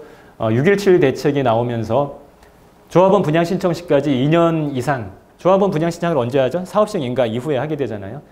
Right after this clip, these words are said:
그 시점까지 이 년 이상 거주를 하지 않을 경우에 조합원 자격을 주지 않으니까, 분양 신청을 할 수 없게 만들어 버리니까. 그래서 지금까지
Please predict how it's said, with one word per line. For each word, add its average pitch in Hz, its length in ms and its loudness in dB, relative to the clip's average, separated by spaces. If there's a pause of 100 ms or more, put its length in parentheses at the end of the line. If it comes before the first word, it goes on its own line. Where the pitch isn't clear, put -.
(180)
그 156 120 -2
시점까지 156 540 0
이 127 160 -2
년 165 160 0
이상 156 220 -2
거주를 135 420 -2
하지 147 600 0 (480)
않을 190 260 4
경우에 123 420 0
조합원 143 640 2
자격을 120 340 -4
주지 120 180 -6
않으니까, 117 340 -6
분양 147 240 0
신청을 139 320 -6
할 175 80 -2
수 143 120 -4
없게 123 220 -2
만들어 110 380 0
버리니까. 107 580 -8 (440)
그래서 156 400 2
지금까지 151 840 0